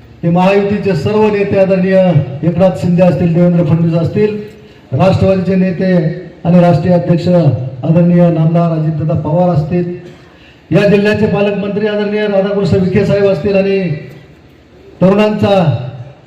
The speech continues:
अतिशय प्रेरणास्थान असलेले आमचे माजी खासदार डॉक्टर सुजयदादा विखे पाटील असतील, या सगळ्यांच्या आशीर्वादानं, खऱ्या अर्थानं ही उमेदवारी मला मिळाली. बळगंगेचे आशीर्वाद आपल्या पाठीशी होते म्हणून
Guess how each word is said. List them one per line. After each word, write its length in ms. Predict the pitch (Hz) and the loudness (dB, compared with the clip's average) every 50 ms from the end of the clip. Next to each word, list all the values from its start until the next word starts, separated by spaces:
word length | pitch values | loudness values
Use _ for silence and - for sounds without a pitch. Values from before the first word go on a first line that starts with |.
| - _ | -14 _
अतिशय 400 | - 175 - 208 - - 226 220 214 185 170 - - - - - - - - - - _ _ _ _ _ _ _ _ _ _ _ _ _ _ - - - - - - - - | -4 -2 0 0 2 4 4 4 4 2 -2 -6 -10 -12 -16 -18 -20 -20 -20 -20 -20 _ _ _ _ _ _ _ _ _ _ _ _ _ _ -20 -20 -20 -20 -20 -16 -2 2
प्रेरणास्थान 580 | 175 185 196 202 214 233 233 - - 226 220 | 2 4 4 4 4 2 2 2 2 2 2
असलेले 300 | 214 214 185 156 208 208 | 2 0 0 -2 -2 -4
आमचे 460 | 202 202 196 - 202 202 202 196 180 160 - - - - - - - - - - - - - - _ _ _ _ _ - - - - - - - - | -4 -4 -4 -4 -4 -2 -2 -2 -2 -2 -4 -6 -8 -12 -16 -18 -20 -20 -20 -20 -20 -20 -20 -20 _ _ _ _ _ -20 -20 -20 -20 -20 -18 -6 -2
माजी 220 | 160 180 190 196 202 160 | 0 0 2 2 2 2
खासदार 340 | 170 180 185 180 196 190 175 | 2 2 2 2 2 2 2
डॉक्टर 240 | 180 175 - 190 180 | 2 2 2 0 0
सुजयदादा 560 | 151 170 175 165 180 180 175 175 175 175 165 | 0 0 0 0 0 2 0 2 2 2 2
विखे 240 | 165 170 160 202 196 | 0 0 0 0 2
पाटील 260 | - 156 - 180 170 | 2 2 2 2 0
असतील, 300 | 165 - - 175 170 160 | 0 0 0 0 0 0
या 100 | 175 170 | 2 0
सगळ्यांच्या 560 | - - - 175 165 185 190 190 180 170 180 | 0 0 0 0 0 0 0 0 0 0 0
आशीर्वादानं, 540 | 175 - - - 175 180 180 175 180 175 175 160 | 0 0 0 0 2 2 2 2 2 0 0 0
खऱ्या 160 | 170 165 165 | 0 0 0
अर्थानं 400 | 165 160 151 165 156 165 160 151 143 - - - - - - - - - - - - - - - - _ - _ | 0 0 0 0 0 0 0 0 -2 -2 -4 -10 -16 -16 -18 -20 -20 -20 -20 -20 -20 -20 -20 -20 -20 _ -20 _
ही 460 | - - 208 214 214 220 208 190 170 165 170 - - - - - - | 0 2 4 6 6 4 4 2 -2 -6 -8 -10 -14 -16 -16 -8 -4
उमेदवारी 400 | 180 190 214 208 214 214 220 214 | -2 0 2 2 2 2 2 2
मला 240 | 196 196 202 202 196 | 0 -2 -2 -2 0
मिळाली. 400 | 185 202 202 202 202 202 202 196 | 0 0 0 0 0 0 0 0
बळगंगेचे 580 | 175 185 190 190 185 196 190 185 190 170 180 | 0 0 0 0 0 0 0 -2 -2 0 0
आशीर्वाद 420 | 175 170 156 - 185 190 190 185 180 | 0 0 0 0 0 2 2 2 2
आपल्या 260 | 180 160 165 175 170 | 0 0 0 -2 -2
पाठीशी 420 | 151 170 160 156 160 151 - 180 | -2 -4 -4 -4 -4 -4 -4 -2
होते 180 | 170 160 151 170 | -2 -2 -2 -2
म्हणून 380 | 170 180 208 220 226 226 214 | 0 0 2 0 0 0 -2